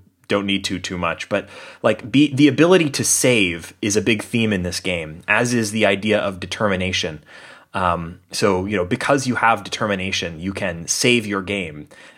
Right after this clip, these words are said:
And when you save your game or load your game, that's something that the character is doing in the context of the world. That's a power that your character has,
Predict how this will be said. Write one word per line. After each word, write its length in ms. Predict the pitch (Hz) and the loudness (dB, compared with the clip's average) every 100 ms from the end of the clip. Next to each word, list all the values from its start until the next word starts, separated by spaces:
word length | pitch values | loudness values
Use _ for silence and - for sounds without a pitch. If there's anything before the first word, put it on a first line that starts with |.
| - | -10
And 380 | 95 90 87 90 | -4 -2 -2 -4
when 180 | 95 | -4
you 100 | 92 | -4
save 360 | 87 - 196 196 | -4 2 2 4
your 140 | 147 131 | 4 4
game 320 | 131 139 131 | 4 2 2
or 160 | 90 | 0
load 320 | 87 113 143 135 | 0 4 4 6
your 120 | 123 | 2
game, 400 | 113 110 101 101 | 2 -2 -2 -4
that's 260 | 104 135 - | -2 -2 0
something 380 | - 156 151 131 | -2 0 0 0
that 160 | 123 | -2
the 80 | 110 | -6
character 580 | - - 190 196 - 135 | -8 -2 0 0 0 0
is 180 | 123 104 | 0 -4
doing 440 | 101 143 135 123 | 4 6 6 4
in 220 | 123 139 | 2 2
the 60 | 135 | 2
context 540 | 135 123 117 110 - | 2 0 2 -2 -2
of 80 | 101 | -4
the 100 | 95 | -2
world. 360 | 92 104 85 85 | 2 2 2 0
That's 160 | 92 | -2
a 60 | 98 | -2
power 500 | - - 120 107 95 | -2 2 4 4 2
that 180 | 92 95 | -2 -4
your 140 | 92 | -6
character 500 | 92 104 98 95 92 | 0 2 2 0 -6
has, 560 | - 95 85 76 69 | -4 -6 -6 -6 -8